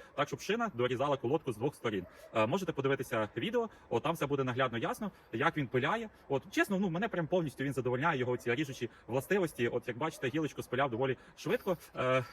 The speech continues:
кілька слів по ємності батареї, там у відео так само буде видно, наскільки її вистачає.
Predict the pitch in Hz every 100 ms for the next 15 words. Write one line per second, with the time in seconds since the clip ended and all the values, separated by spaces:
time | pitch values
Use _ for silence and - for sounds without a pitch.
0 | - 196 185 - 170 151 135 143 131 117
1 | 120 135 185 214 165 131 127 127 123 120
2 | 135 120 113 113 - - 135 127 117 -
3 | 127 127 123 - - 185 160